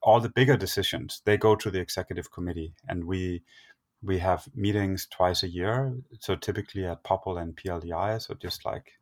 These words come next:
uh, with about six months spread out, and, um,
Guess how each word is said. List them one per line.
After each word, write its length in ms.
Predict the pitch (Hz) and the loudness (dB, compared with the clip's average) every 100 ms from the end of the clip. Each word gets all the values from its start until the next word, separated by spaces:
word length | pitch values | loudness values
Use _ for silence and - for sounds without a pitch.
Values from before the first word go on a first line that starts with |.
| _ _ _ - | _ _ _ -8
uh, 280 | 110 87 85 104 _ - | -6 -4 -8 -12 _ -12
with 220 | 92 85 | -10 -10
about 260 | - 87 - | -6 -4 -4
six 240 | 104 - | -8 -8
months 240 | 92 92 - | -6 -6 -6
spread 240 | - 87 | -4 0
out, 240 | 95 139 - _ - - - - - | 0 0 -6 _ -20 -20 -20 -20 -6
and, 260 | 98 95 90 | 0 0 2
um, 440 | 90 87 85 80 | 2 2 -2 -8